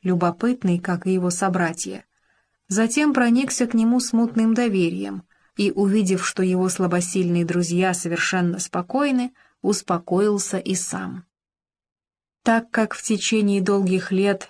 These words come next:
его волнение или спокойствие отражалось на поведении всего стада,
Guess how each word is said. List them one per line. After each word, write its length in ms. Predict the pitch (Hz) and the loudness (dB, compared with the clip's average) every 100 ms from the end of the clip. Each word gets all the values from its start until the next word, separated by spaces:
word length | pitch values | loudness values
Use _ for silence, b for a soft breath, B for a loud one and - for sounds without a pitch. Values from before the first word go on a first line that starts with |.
| _ | _
его 300 | 175 180 196 | 0 2 2
волнение 720 | 185 180 175 180 208 196 180 | 2 2 2 2 2 2 0
или 180 | 190 175 | 0 0
спокойствие 920 | 175 180 170 - 196 196 - 175 170 | -2 -4 -4 0 2 0 -2 -4 -2
отражалось 720 | - 175 180 185 208 208 190 | -4 -2 -2 0 2 0 0
на 100 | 190 | -2
поведении 640 | 180 180 175 190 196 185 | 0 0 0 2 2 2
всего 380 | 175 - 165 220 | 0 -4 -2 -2
стада, 520 | 277 - 180 175 - | -2 -4 -4 -4 -8